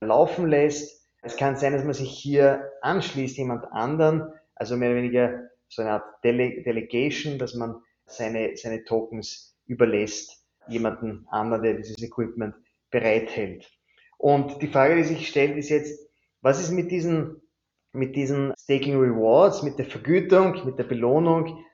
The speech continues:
die man erhält? Wie funktioniert das? Und hier kann man, hier kann man eigentlich sagen, was immer zufließt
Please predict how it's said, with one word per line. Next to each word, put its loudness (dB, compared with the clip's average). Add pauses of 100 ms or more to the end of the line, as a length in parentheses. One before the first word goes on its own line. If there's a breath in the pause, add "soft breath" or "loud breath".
(180 loud breath)
die 0
man 2
erhält? -2 (140)
Wie 0
funktioniert -2
das? -6 (600 soft breath)
Und 2
hier 8
kann 4
man, 2
hier 2
kann 4
man 4
eigentlich 0
sagen, 2 (200)
was -2
immer 4
zufließt -6